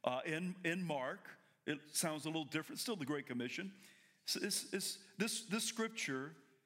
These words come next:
is for everyone in this room. "Go, therefore, and make disciples of all the nations,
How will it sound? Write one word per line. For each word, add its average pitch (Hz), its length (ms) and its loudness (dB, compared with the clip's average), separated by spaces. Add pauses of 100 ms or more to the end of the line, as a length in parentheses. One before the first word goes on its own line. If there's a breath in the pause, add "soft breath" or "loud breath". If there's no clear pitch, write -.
is 156 160 2
for 160 160 0
everyone 170 400 0
in 170 60 -2
this 175 200 -2
room. 117 280 -2 (1900 soft breath)
"Go, 139 260 0
therefore, 175 500 0
and 135 100 -2
make 143 480 0
disciples 139 640 -2
of 117 80 -2
all 117 220 0
the 135 100 -4
nations, 139 680 -4